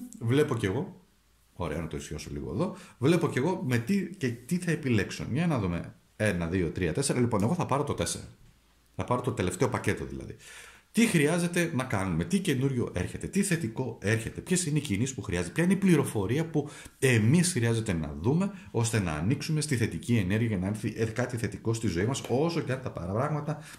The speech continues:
είναι περίεργα και δύσκολα. Δεν είναι εύκολα. Περνάμε περίεργες καταστάσεις. Επίσης, να ξεκαθαρίσω κάτι άλλο, πρωτού ξεκινήσω, ότι ακόμα και αστρολογικά,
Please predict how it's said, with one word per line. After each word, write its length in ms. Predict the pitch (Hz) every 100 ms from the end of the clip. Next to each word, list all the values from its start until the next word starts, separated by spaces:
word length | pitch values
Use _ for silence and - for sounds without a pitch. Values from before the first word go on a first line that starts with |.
| -
είναι 440 | 131 143 135 -
περίεργα 840 | - 120 104 92 110 139 135 131 135 - -
και 120 | - 101
δύσκολα. 600 | 87 117 117 80 71 71
Δεν 280 | 82 90 110
είναι 200 | 101 78
εύκολα. 300 | 73 - 69
Περνάμε 440 | - 80 98 117
περίεργες 460 | 113 85 85 98 95
καταστάσεις. 720 | - 76 - - 85 - - - - - -
Επίσης, 300 | 110 107 165
να 80 | 175
ξεκαθαρίσω 540 | 185 - 110 113 147 127
κάτι 280 | 107 101
άλλο, 260 | 80 85 151
πρωτού 280 | 170 101 110
ξεκινήσω, 640 | 107 - 76 78 87 -
ότι 300 | - 107 113 110
ακόμα 380 | 90 151 135 -
και 140 | 151
αστρολογικά, 1000 | 196 208 - 156 127 101 82 82 73 -